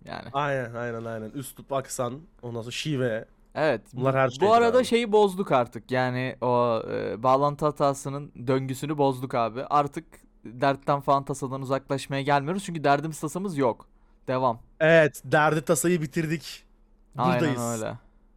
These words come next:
Speaker 2: Abi, e, sen nasılsın diye sormuş muydun az önce?
Speaker 1: Ee, s-,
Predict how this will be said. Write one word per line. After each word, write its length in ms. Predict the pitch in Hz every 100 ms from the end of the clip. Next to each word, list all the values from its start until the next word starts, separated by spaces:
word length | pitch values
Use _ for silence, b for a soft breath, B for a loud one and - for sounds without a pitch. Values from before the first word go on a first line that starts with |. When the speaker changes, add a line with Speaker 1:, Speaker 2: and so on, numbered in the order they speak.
| _ _ _ _ _ _ _ _ _ _ _ -
Speaker 2:
Abi, 240 | 190 277
e, 1160 | 302 254 147 156 160 160 165 - 269 - - 254
sen 220 | - 185
nasılsın 340 | 196 190 - 220
diye 100 | 226
sormuş 420 | - 180 220 -
muydun 180 | 175 143
az 140 | 127
önce? 240 | 120 135 131
Speaker 1:
Ee, 260 | 127 123
s-, 240 | 123 -